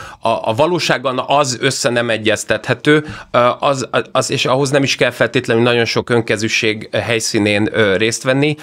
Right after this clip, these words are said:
hanem csak egyszerűen, ha az ember mondjuk olvasta Kertész Ákos Sikátor című,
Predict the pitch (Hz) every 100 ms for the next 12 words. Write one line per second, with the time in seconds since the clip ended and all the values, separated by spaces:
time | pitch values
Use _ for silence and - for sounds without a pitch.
0 | - - 110 120 120 120 123 - 110 113
1 | 113 113 113 120 113 110 107 110 113 110
2 | 107 - 110 117 110 107 - 107 - 110
3 | - - 110 107 101 107 101 - 107 104